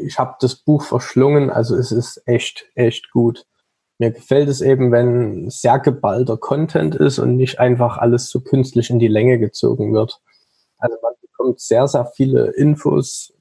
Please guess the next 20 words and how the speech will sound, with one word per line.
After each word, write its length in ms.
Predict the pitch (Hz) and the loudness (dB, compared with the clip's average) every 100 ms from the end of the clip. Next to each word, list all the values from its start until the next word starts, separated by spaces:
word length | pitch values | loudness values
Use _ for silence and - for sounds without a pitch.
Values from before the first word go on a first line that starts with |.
| - | -20
in 520 | - 107 127 127 131 - _ _ _ | -16 -8 -4 -2 -4 -10 _ _ _
kurzer 720 | - 160 151 - 135 127 117 - | -6 -4 -4 -2 0 0 -2 -6
Fassung 640 | - - - 170 175 175 | -6 -4 0 2 2 2
und 480 | 67 135 131 131 - _ _ _ _ | 2 2 2 0 -2 _ _ _ _
kann 180 | - 120 | -4 -2
sehr 280 | - 117 123 | 0 0 2
viel 240 | - 123 | 2 2
da 140 | 107 107 | 2 0
mitnehmen. 640 | 110 - 110 110 113 113 _ _ _ _ _ - _ - | -2 -2 -4 -2 -4 -8 _ _ _ _ _ -20 _ -4
Und 160 | 127 120 | 0 2
im 120 | 113 | 2
Endeffekt 720 | 117 135 131 - 127 127 - | 2 2 2 0 -2 -4 -6
war 120 | - 120 | -2 -2
das 160 | 117 | -2
auch 200 | 123 117 | 0 -2
so 140 | - - | -2 -4
ein 60 | |
bisschen 360 | - - - 131 | -4 -4 -2 0
der 120 | 120 | 2
Beginn 520 | 127 117 - 156 175 | 0 0 2 2 2